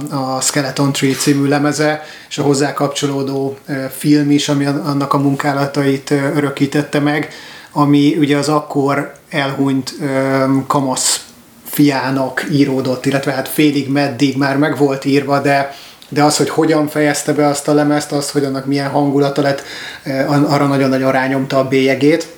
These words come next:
Akkor még nem sikerült nyilvánvalóan feldolgozni a gyászt, valószínűleg sosem fog neki sikerülni, de a, a, az azt követő lemez a, a, a Ghost Teen, ami már címében is, ö,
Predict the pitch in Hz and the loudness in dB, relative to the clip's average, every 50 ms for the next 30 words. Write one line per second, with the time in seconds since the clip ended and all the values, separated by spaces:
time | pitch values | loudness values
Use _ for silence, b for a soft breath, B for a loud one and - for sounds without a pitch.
0 | - - - 165 160 160 - 185 160 151 151 147 139 147 147 143 135 139 139 - | -20 -8 -4 -4 -2 0 0 0 0 2 0 0 0 0 0 0 -2 -4 -6 -6
1 | - - 147 143 143 135 135 135 135 135 135 135 135 131 131 135 139 139 139 - | -4 -4 -4 -4 -2 0 0 0 0 0 -2 -2 -2 -2 -2 0 0 0 0 0
2 | 143 139 135 139 143 135 131 143 - - 147 143 135 147 147 147 160 170 - - | 0 0 2 2 2 2 2 2 2 2 2 2 4 4 2 2 2 0 -4 -6
3 | - - - - - - - - - 170 175 180 190 214 220 160 156 160 151 143 | -8 -10 -12 -14 -18 -20 -20 -20 -20 -20 -20 -18 -12 -8 -2 0 2 2 2 2
4 | - - 143 143 - - 147 143 - 139 135 131 135 147 - - 160 151 147 - | 2 0 -2 -2 -2 -2 -2 -2 -2 -4 -4 -4 -6 -10 -4 0 0 0 2 0
5 | 156 151 151 147 131 - 147 135 - - 139 - 151 147 143 143 147 151 151 147 | -4 -10 -8 -8 -8 -6 -6 -6 -4 -6 -4 -2 0 0 2 2 2 2 2 0
6 | 147 143 135 135 - - - 202 160 143 139 135 139 165 165 131 151 156 151 - | 2 0 0 0 -2 -6 -10 -8 -6 -4 -2 -2 -2 -2 -2 0 0 0 0 0
7 | - - 147 135 135 135 143 143 139 135 139 139 131 127 143 135 131 135 139 - | 0 -2 -2 -2 -2 -4 -4 -4 -4 -4 -4 -4 -4 -4 -2 -2 -2 -2 -2 -2
8 | 147 139 131 135 139 143 139 123 110 151 147 139 - - - - 147 135 127 131 | -2 0 0 -2 -2 -6 -6 0 2 2 2 2 0 -2 -2 0 0 0 0 0
9 | 131 135 120 - - - _ _ _ - 147 139 139 135 139 135 135 - - 156 | -2 -4 -6 -10 -14 -20 _ _ _ -10 -6 -4 -4 -2 -2 -2 -2 -2 0 2
10 | 143 143 139 135 131 123 135 131 131 131 127 127 - - - 143 131 131 131 | 2 2 2 0 0 0 0 0 0 0 -2 -2 -2 0 2 2 2 2 2